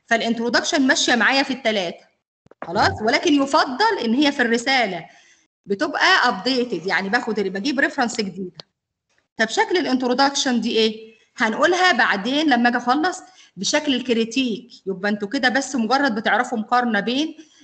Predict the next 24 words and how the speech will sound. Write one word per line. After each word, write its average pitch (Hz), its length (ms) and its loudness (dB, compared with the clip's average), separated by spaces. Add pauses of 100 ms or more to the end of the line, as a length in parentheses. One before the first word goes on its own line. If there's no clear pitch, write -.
(140)
الثيسز 302 580 0
اللي 208 220 2
هي 226 80 4
الرسالة، 254 600 0
والبروتوكول 214 800 0
اللي 202 200 0
هي 226 180 4
الخطة 220 440 -2
المستقبلية 190 800 0
بتاعة 208 340 -2
الرسالة، 233 480 0 (680)
ماشي؟ 254 440 0
والبيبر 254 580 2
اللي 208 220 0
هو 254 120 4
البحث 247 380 0
المستخرج 202 580 -2
من 202 160 -4
الرسالة. 175 440 -8 (440)
اتفقنا؟ 240 500 2
يبقى 202 260 -2
احنا 208 160 -2
كده 220 240 0
عرفنا 190 560 -2